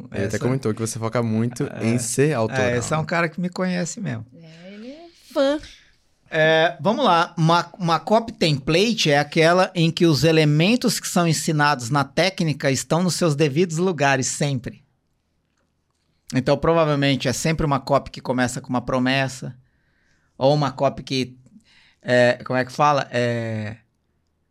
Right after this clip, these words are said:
Speaker 2: é, trabalha na dor e depois mostra a solução. Então, é, você pega dez copies escritos baseados num template, você vai ver que elas têm a mesma estrutura.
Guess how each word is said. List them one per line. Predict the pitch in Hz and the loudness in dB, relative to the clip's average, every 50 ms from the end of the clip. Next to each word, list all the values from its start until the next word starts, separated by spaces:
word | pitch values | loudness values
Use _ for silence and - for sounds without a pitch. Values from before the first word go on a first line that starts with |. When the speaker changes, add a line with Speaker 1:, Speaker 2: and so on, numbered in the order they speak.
| - 202 | -14 -8
Speaker 2:
é, | 113 110 107 104 104 101 98 98 101 127 - - _ _ _ _ _ _ _ _ _ _ | -6 -6 -6 -6 -8 -8 -10 -12 -14 -14 -16 -20 _ _ _ _ _ _ _ _ _ _
trabalha | - 123 117 120 110 135 147 151 147 | -2 -2 -2 0 0 0 0 0 0
na | 147 147 139 | 2 2 0
dor | 131 120 117 135 151 156 156 156 151 135 120 104 - - - _ _ - - | 0 0 0 2 4 4 4 4 4 4 2 0 -2 -8 -16 _ _ -12 -10
e | 120 | -8
depois | 117 135 123 - 135 135 135 127 | -6 -6 -6 -2 -2 -2 -2 -2
mostra | 131 131 127 127 127 135 127 | -2 -2 -2 -2 -2 -6 -10
a | 107 | -10
solução. | - - 139 131 131 127 - - 143 143 143 135 | -8 -8 -8 -8 -8 -10 -8 -6 -4 -4 -4 -4
Então, | 127 - 151 175 190 196 - - - - - - - _ _ _ _ - | -4 -4 -4 -4 -4 -6 -10 -16 -20 -20 -20 -20 -20 _ _ _ _ 0
é, | 139 139 143 143 - | 2 2 2 2 0
você | 147 135 143 135 - 160 147 | -2 -2 -2 -2 0 -2 -2
pega | - - 151 139 139 135 | 0 0 2 2 2 0
dez | 123 117 160 196 220 208 - - | 2 2 2 2 2 0 -2 -2
copies | - 165 156 165 160 - 127 113 | 0 2 2 2 2 0 -6 -8
escritos | 123 113 - - - 135 135 135 135 - 127 110 - - - - | -8 -8 -8 -8 -6 -4 -4 -4 -4 -4 -6 -8 -8 -10 -14 -8
baseados | 127 117 135 135 123 110 135 131 123 123 110 110 | -2 0 0 2 2 2 2 2 2 2 0 0
num | 120 123 120 | -2 -2 -2
template, | 110 131 123 120 - 139 160 185 185 - | -2 -2 -2 -2 -2 0 0 0 0 -2
você | 151 147 135 - 151 143 | -4 -6 -2 -2 -2 0
vai | 131 151 147 151 | 2 2 2 2
ver | 127 135 151 156 | 2 0 0 0
que | 156 - | 0 -2
elas | 165 160 160 156 - | -2 -2 -2 -2 -4
têm | - 165 160 | -4 -4 -4
a | 170 170 | -4 -4
mesma | 165 151 160 185 196 180 185 175 | -2 -2 0 0 0 -2 -2 -4
estrutura. | 160 156 - - 156 151 151 131 110 - - | -4 -6 -8 -8 -10 -10 -10 -10 -10 -10 -12